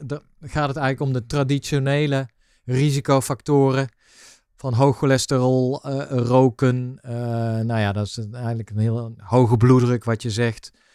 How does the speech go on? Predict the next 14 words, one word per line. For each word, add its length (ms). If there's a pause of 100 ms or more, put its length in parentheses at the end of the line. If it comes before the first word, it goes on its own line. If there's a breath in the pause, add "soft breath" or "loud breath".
(380)
Dat 180
je 60
dat 160
eigenlijk, 560
eh, 520
daar 320
gewoon 280
op 200
checkt 460
van 460
of 180
jij 400
een 140
verhoogd 640